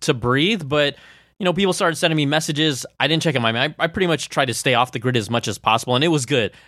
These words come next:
I, I will tell you right now, I have never slept better in that week where I just, honestly, I just let things go. But people are saying, "What's your take on this privacy thing? Where are you? Where did you go?" I just took a little break. That's all that happened. So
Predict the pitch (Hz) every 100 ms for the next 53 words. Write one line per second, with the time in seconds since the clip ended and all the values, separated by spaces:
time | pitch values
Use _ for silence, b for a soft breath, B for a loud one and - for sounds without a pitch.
0 | B - 123 139 135 139 - 151 156 151
1 | 143 135 139 143 143 b b b - 113
2 | 127 117 127 139 135 - 139 131 123 127
3 | 120 110 104 b b - 123 120 110 131
4 | 123 117 110 120 117 - b b b _
5 | - 165 269 254 240 233 139 170 - 202
6 | 175 113 143 120 90 101 143 139 _ _
7 | 175 185 202 160 123 107 b b b b
8 | 131 202 269 208 240 220 220 - 214 208
9 | 196 202 190 160 220 202 196 202 202 175
10 | 202 175 190 151 175 185 180 b _ _
11 | _ _ _ _ _ 117 117 135 135 -
12 | - - 165 175 185 165 175 180 113 98
13 | - _ 107 - 139 165 170 110 - -
14 | - _ _ _ _ - 185 160 147